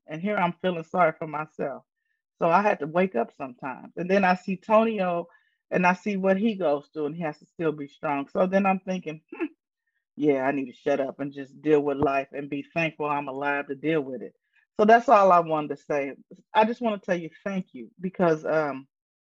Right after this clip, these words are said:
that podcast was really powerful to me. And so, um, that's kind of what I wanted to do, uh,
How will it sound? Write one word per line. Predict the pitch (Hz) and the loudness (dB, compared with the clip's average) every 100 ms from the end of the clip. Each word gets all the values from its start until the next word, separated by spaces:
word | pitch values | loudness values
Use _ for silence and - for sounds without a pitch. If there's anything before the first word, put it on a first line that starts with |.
| _ _ _ | _ _ _
that | 226 233 | 4 6
podcast | 254 233 226 185 185 | 4 2 2 2 0
was | 170 156 | -8 -8
really | 170 190 180 | -2 0 -2
powerful | 190 170 156 - 127 | 0 0 0 -6 -16
to | |
me. | 120 101 - _ | -16 -18 -20 _
And | 156 156 | -12 -8
so, | 165 151 143 - | -2 0 0 0
um, | 147 139 135 - _ _ _ - | 2 2 0 -10 _ _ _ -2
that's | 180 226 - | 4 4 4
kind | - 233 | 2 4
of | 208 | 4
what | 196 175 | 2 4
I | 180 214 | 4 4
wanted | 185 160 139 | 2 -2 -4
to | - | -14
do, | 139 135 131 175 - _ | -14 -12 -12 -16 -20 _
uh, | 151 147 135 113 | 2 4 4 0